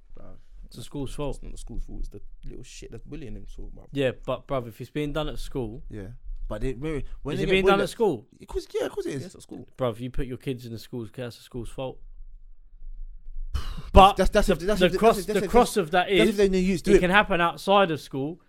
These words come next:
Speaker 1: That as
Speaker 2: and
Speaker 1: well.
Speaker 2: then the kids don't have any control. If you kick the kids out of school, that's fine, but they might just turn up after school.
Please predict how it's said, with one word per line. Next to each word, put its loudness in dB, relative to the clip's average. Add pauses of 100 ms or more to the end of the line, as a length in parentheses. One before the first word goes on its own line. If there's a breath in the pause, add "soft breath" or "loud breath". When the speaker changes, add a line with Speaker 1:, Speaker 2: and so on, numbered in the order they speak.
Speaker 1:
That 2
as 0
Speaker 2:
and 4
Speaker 1:
well. 6
Speaker 2:
then 2
the 2
kids 0
don't -2
have -6
any -4
control. 0 (220 soft breath)
If -10
you -6
kick -2
the -10
kids -6
out -2
of -8
school, -6
that's -4
fine, -2
but -12
they -10
might -10
just -18
turn -8
up -10
after -12
school. -16